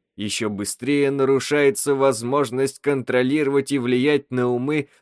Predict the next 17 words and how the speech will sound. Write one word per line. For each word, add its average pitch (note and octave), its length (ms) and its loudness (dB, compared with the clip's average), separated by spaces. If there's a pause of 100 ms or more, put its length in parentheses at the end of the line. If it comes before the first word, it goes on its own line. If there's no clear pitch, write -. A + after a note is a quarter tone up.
на A#2 200 -4
гиперпространственных C3+ 1500 -2
расстояниях. B2 1200 -2 (520)
Я G#2+ 240 0
не G#2+ 120 -4
могу G#2+ 360 -2
разобрать C3+ 580 0
и C3 60 0
шестой D3 540 0
мозг. A#2 480 -4 (420)
Дальнейшая B2 840 2
миниатюризация A#2+ 1500 0
разбивается B2 800 0
о C#3 160 -2
стену C#3 500 -2
принципа C3 600 -2
неопределённости, B2 1400 -2